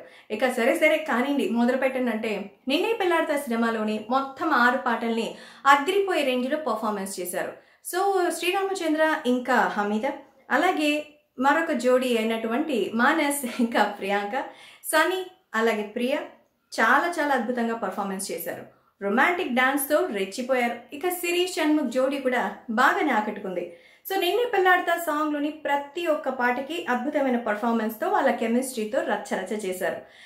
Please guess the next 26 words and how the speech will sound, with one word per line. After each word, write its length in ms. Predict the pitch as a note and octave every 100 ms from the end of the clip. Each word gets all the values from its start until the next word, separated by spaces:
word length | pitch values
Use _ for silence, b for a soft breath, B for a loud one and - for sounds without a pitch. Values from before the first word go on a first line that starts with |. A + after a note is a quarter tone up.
| B
దీంతో 320 | A#3+ D#4+ F4 C4 B3+ - -
చూసే 280 | B3 B3 D4+
వాళ్ళకి 360 | C#4+ C4+ C#4+ B3+
మస్త్ 300 | A3 A3+ C#4+
ఎంటర్‌టైన్‌మెంటే 580 | C4+ C#4+ D4 C#4+ C4+
కాదు, 280 | A#3 G#3 F3+ F3 B B -
స్వయంగా 540 | D#4 D#4+ G4 G4+ E4 F4 B3
నాగార్జునయే 720 | A3+ D4 E4+ C#4+ B3+ B3+ D4+ F4
చాలా 360 | A#3 A#3+ E4 D#4
emotional 400 | A3 A#3 A#3+ G3+
అయిపోయారు. 360 | F#3+ F#3 E3 - -
So 100 | - E4
ఈ 120 | C#4
విషయాన్ని 460 | C4 D4 D4 C4+ F#3+
చెప్తూ, 340 | - A3+ - C#4 G#3 B B -
"గూస్ 260 | A3+ D4 C#4+
బంప్స్ 260 | E4+ E4
వచ్చేసే 340 | E4 D#4+ D#4+ D#4+
మీ 120 | D4+
పర్ఫార్మెన్స్‌కి" 720 | D4 B3+ D#4 D#4 C#4+ C#4+ C#4+
అంటూ 320 | C4+ A#3+ B3+ A#3+ C#4+ - -
చాలా 260 | A3+ A#3
మెచ్చుకున్నారు. 640 | B3+ G3+ - - G3 E3 - - G3
నిజంగానే 460 | F#3+ B3+ E4+ E4+ G3 B B -
కమాండబుల్‌గానే 760 | F#4 G#4 C5 B3+ C4 B3 B3+ B3+
ఉంది 340 | G3+ G#3